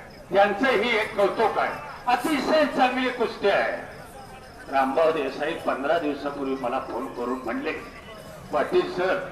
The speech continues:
मैदान घ्यायचं आहे." मी म्हटलं, "खरं घ्यायचं आहे?"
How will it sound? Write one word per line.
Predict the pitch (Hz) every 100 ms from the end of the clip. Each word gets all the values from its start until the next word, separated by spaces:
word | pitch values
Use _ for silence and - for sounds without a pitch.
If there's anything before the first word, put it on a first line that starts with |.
| - - 139
मैदान | 135 131 139 143
घ्यायचं | 135 120 123
आहे." | 123 - - - - - - -
मी |
म्हटलं, | 175 185
"खरं | 196 175 220
घ्यायचं | 214 185 -
आहे?" | 143